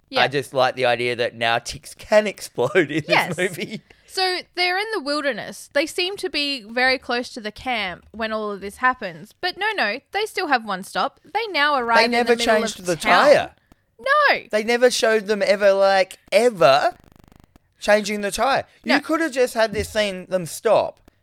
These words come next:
Speaker 2: and someone would go, "I need to take a piss," uh, and they stop and then do the tick scene.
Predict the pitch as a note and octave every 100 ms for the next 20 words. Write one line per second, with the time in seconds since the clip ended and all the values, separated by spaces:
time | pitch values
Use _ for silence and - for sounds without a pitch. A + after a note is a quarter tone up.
0 | _ D#3+ E3 D3+ E3+ D#3 D3 E3 A3 A#3
1 | G#3 G3+ A#3+ D#3+ - - C#3+ C3+ C#3+ D#3
2 | - F3 D3+ D3 D#3 D3 C#3 C3 D#3 -
3 | C#3+ F#2